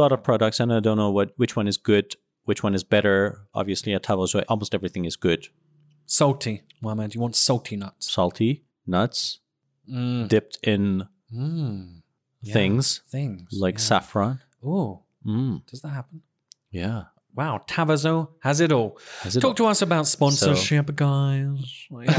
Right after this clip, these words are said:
Speaker 2: go on.
Speaker 1: Nobody at Tavozo is ever listening to anything other than
Speaker 2: They don't
Speaker 1: Nemechat
Speaker 2: need, they don't need
Speaker 1: Veleshkan.
Speaker 2: us. They got
Speaker 1: They don't need
Speaker 2: queues
Speaker 1: us,
Speaker 2: outside
Speaker 1: yeah.
Speaker 2: the door
Speaker 1: Yeah, and they got,
Speaker 2: forever.
Speaker 1: like, several branches as well.
Speaker 2: I know.
Speaker 1: So, yeah,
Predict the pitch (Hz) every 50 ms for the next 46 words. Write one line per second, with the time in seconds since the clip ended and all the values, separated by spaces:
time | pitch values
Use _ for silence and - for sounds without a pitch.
0 | 240 240 - 160 226 254 226 - 226 185 156 135 127 117 110 - - 139 117 107
1 | 110 107 117 117 117 113 120 117 113 117 113 117 120 123 - 135 117 120 120 -
2 | 117 110 110 117 120 - 131 117 117 110 107 107 107 120 123 117 110 107 113 113
3 | 110 110 110 110 - - - - - - - - - - - - - 110 110 226
4 | - 269 240 214 190 185 - 190 196 - - - - - 175 165 160 151 143 147
5 | 151 151 147 - 175 175 190 190 160 127 113 135 131 - 208 208 208 202 190 165
6 | - 160 156 151 143 - 156 151 151 147 147 143 131 131 156 160 160 151 - 85
7 | - 131 131 135 135 139 - 214 131 110 101 - - - 120 110 120 110 101 -
8 | 104 98 95 - 113 104 - 101 - - 113 131 151 139 - _ _ _ _ _
9 | 113 117 127 156 208 220 - - - _ _ _ - - 131 127 123 123 113 -
10 | - 135 160 196 151 -